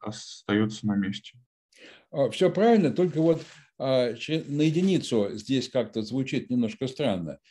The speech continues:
Speaker 2: Если мы нечетное число три сдвинем на единицу,
Speaker 1: На двойку,
Speaker 2: получим
Speaker 1: да.
Speaker 2: А? На двойку, да. Значит, нужно нечетные числа, например, нечетные числа сдвигать на двойку, а четные оставлять на месте.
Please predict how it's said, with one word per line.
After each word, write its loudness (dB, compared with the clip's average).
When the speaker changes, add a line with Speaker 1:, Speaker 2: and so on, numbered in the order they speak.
Speaker 2:
Если 0
мы 6
нечетное 2
число -2
три 0
сдвинем 2
на -2
единицу, 4
Speaker 1:
На 6
двойку, 6
Speaker 2:
получим -10
Speaker 1:
да. -2
Speaker 2:
А? -2
На -2
двойку, -12
да. -14
Значит, -2
нужно 0
нечетные 2
числа, -6
например, 4
нечетные -6
числа -10
сдвигать -4
на 0
двойку, 0
а -2
четные 0
оставлять -2
на -2
месте. -6